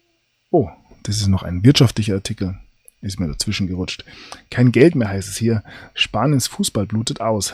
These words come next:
Nicht mal Real Madrid kauft ein. Ja. Corona trifft den spanischen Spitzenfußball hart. Den Topverein geht das Spielgeld aus, ihre Stars und Talente wechseln in andere europäische Ligen. Die vor einigen Jahren noch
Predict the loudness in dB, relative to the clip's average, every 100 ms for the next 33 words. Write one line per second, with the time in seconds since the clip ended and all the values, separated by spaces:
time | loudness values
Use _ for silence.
0 | -2 -2 -2 -2 0 0 0 -4 -2 -4
1 | -4 -8 -8 -10 -14 -18 -14 -14 -12 -12
2 | -14 -20 _ -8 -4 -4 -6 -10 _ _
3 | _ _ _ _ _ _ _ _ _ _
4 | _ _ _ _ _ _ _ _ _ -8
5 | -6 -6 -10 -16 -20 -20 _ _ -20 -10
6 | -8 -2 0 0 -2 -2 -2 -2 -2 -2
7 | -2 -2 -2 -4 -4 -4 -6 -8 -4 -4
8 | -2 -4 -4 -8 -8 -6 -6 -6 -4 -2
9 | -2 -4 -4 0 2 0 -4 -6 -8 -20
10 | -20 _ -8 -8 -2 0 0 -2 -2 -2
11 | -2 -4 -6 -6 -8 -8 -8 -6 -8 -6
12 | -8 -4 -2 0 0 0 -2 -6 -6 -4
13 | 0 2 2 2 2 2 0